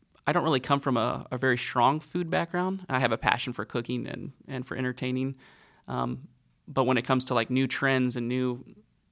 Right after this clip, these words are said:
new food, kind of the s-, food scene, um, as it is, that's not really,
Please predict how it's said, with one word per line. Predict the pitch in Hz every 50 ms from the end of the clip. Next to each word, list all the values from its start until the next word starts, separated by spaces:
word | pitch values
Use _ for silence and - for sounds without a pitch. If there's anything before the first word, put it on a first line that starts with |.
| _ _
new | - 127 135 143 139
food, | 139 - - 147 139 135 135 135 131 131 127 120 - -
kind | - 127 123
of | 123 120 -
the | -
s-, | - - - - - 143 -
food | - 151 147 135 123
scene, | - - - - 135 131 139 143 151 151 156 156 175 -
um, | - 131 123 127 120 117 123 131 -
as | 131 135 131
it | 123 117
is, | 120 131 147 143 - - - - - - - - _ -
that's | 135 147 - -
not | 190 170 - -
really, | 131 127 127 120 117 117 120 -